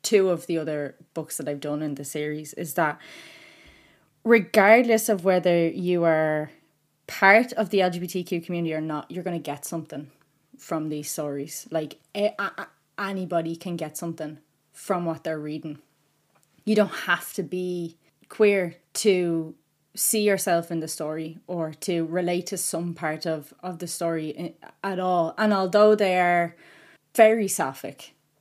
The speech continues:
and you can tell that it is about, uh, like, that there's, there, there's so many elements to the queer characters that are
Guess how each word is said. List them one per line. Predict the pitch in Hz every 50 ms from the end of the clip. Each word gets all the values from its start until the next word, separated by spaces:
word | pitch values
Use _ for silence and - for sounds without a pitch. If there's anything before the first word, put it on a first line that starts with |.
| _ -
and | - 143 170 170 160 156 151 147 - - - - 139 - _ -
you | 214 214 202 196 196
can | 190 - 196 190 170 170 170
tell | 170 - - - 185 170 170 175 170 170 165 160 156 - _ _ _ _ _ _ _ _ _ _ _ _ _ _ _ _ _ -
that | - 185 180 175
it | 170 160 - -
is | 175 170 165 160 156 156 - - - - - _ _ _ _ _ _ _ -
about, | - 190 185 160 170 160 143 - -
uh, | 196 202 - 131 - - 120
like, | 190 180 170 165 -
that | 180 170 170
there's, | - 170 165 - - - - -
there, | 190 - 208 202
there's | 180 175 - 214 202 -
so | - 208 208
many | 214 220 202 170
elements | 139 175 175 180 180 170 170 165 -
to | - - 180 170 165 160 - - - _ _ -
the | - 175 - 196 185 180 190 175 175
queer | - - 175 160 156
characters | - 165 156 160 160 160 - 160 156 151 -
that | - 160 151 147
are | 147 147 143 143 135 -